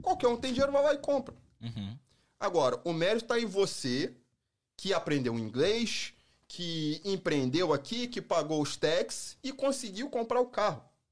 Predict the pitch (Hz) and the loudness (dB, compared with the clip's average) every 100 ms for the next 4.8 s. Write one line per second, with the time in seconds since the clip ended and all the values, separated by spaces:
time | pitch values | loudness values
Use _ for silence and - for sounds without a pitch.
0 | _ _ - 302 - - 151 117 107 - | _ _ -10 -8 0 0 0 -2 -6 -8
1 | _ _ - 143 185 165 220 220 226 240 | _ _ -14 -2 0 2 0 0 -4 -2
2 | 226 214 208 202 226 220 214 156 - - | -2 -2 -4 -4 -6 -2 0 0 -4 -20
3 | - - - 370 254 240 226 240 214 214 | -20 -10 -2 2 4 4 2 0 2 0
4 | 170 196 190 123 202 202 110 | 2 0 0 0 4 4 4